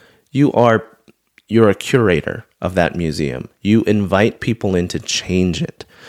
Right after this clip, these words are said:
You may have an idea and a vision of what that, uh, that museum exhibit is gonna be, but other artists, other people have to contribute to it. So that's the job of a leader. And the last thing I'll say about, you know, putting an awesome team together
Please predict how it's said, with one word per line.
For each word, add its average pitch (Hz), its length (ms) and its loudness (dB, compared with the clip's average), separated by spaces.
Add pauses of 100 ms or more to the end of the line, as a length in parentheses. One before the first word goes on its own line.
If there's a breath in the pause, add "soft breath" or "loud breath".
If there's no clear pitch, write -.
(220 loud breath)
You 110 100 -2
may 131 180 4
have 151 160 4
an 117 120 4
idea 98 440 4
and 104 100 2
a 82 60 2
vision 98 360 2
of 82 120 -4
what 90 280 -2
that, 90 320 0 (360 soft breath)
uh, 78 300 -2
that 76 360 -4 (300)
museum 98 600 2
exhibit 92 680 0 (140)
is 90 180 -2
gonna 85 240 0
be, 87 460 -2 (540)
but - 200 0
other 139 420 2
artists, 107 460 0
other 123 240 0
people - 440 -8
have 98 200 -6
to 95 80 -6
contribute 95 640 -6
to - 160 -10
it. - 180 -12 (280 soft breath)
So - 140 -4
that's 104 280 0
the 95 80 -4
job 87 280 2
of 71 120 -6
a 73 40 -8
leader. 71 400 -4 (560 soft breath)
And 120 120 2
the 123 40 4
last 151 280 0
thing 139 120 2
I'll 107 120 4
say 104 160 2
about, 87 520 0
you - 80 -6
know, 87 80 0
putting 101 320 -2
an 90 80 0
awesome 87 300 -2
team 117 200 0
together 80 500 -2